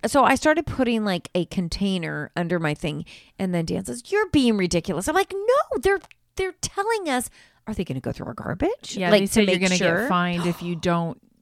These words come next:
Speaker 2: do it right. But yeah, I mean, if I'm cutting a melon or if I'm,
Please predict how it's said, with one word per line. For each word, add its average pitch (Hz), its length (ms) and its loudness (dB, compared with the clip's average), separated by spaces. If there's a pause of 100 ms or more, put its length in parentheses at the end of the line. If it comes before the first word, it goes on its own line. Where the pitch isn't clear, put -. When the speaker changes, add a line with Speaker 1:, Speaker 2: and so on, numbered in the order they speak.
(100)
Speaker 2:
do 202 200 2
it 190 120 -2
right. 170 280 2
But 190 120 0
yeah, 254 320 4
I 202 60 2
mean, 220 280 4 (680)
if - 220 -2
I'm 233 180 4
cutting 262 400 2
a 233 40 4
melon 214 500 4
or 180 120 6
if 180 140 0
I'm, 185 300 0